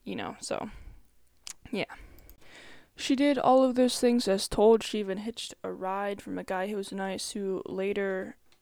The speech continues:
or I don't know if he was currently, but I don't know, I don't know if he was currently or later became, um,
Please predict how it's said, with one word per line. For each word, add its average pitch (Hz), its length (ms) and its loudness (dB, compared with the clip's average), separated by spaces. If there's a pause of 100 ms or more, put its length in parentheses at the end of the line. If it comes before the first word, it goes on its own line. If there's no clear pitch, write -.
or 190 180 0
I 208 120 2
don't 233 100 2
know 226 140 2
if 220 80 -4
he 202 140 -4
was 180 200 -6
currently, 262 720 -2 (340)
but 214 120 4
I 220 60 6
don't 214 120 2
know, 214 400 0 (640)
I 214 80 0
don't 220 100 4
know 220 80 4
if 214 100 -4
he 202 60 -2
was 190 120 -6
currently 214 340 2
or 185 140 4
later 196 340 4
became, 190 600 -6 (720)
um, 170 360 -4